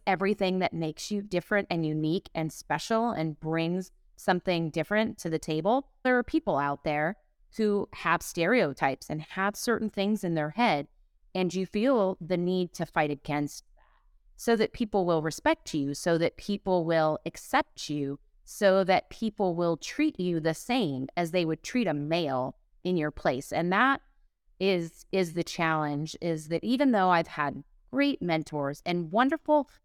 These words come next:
men and women in my career who have always seen me as equal, there's always this element of, like, "Well, I have to treat you different. You're a mother,"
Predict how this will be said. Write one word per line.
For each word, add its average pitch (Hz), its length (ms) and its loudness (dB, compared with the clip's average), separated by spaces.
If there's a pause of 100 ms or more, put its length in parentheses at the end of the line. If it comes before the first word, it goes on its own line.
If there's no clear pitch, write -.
(100)
men 196 520 2
and 277 300 2
women 147 340 -2 (360)
in 226 160 4
my 240 160 4
career 156 500 -2 (300)
who 214 200 -2
have 180 220 4 (120)
always 220 340 0
seen 226 560 -2
me 262 180 2
as 226 200 0
equal, 277 520 0 (540)
there's 185 220 2 (100)
always 220 340 2
this 302 200 -4 (100)
element 254 480 4
of, 165 160 -6
like, 170 220 -6
"Well, 160 100 2
I 156 60 2
have 160 220 0
to 185 100 -2
treat - 220 -6
you 226 120 -2
different. 202 500 -4
You're 151 220 0
a 156 60 0
mother," 175 600 0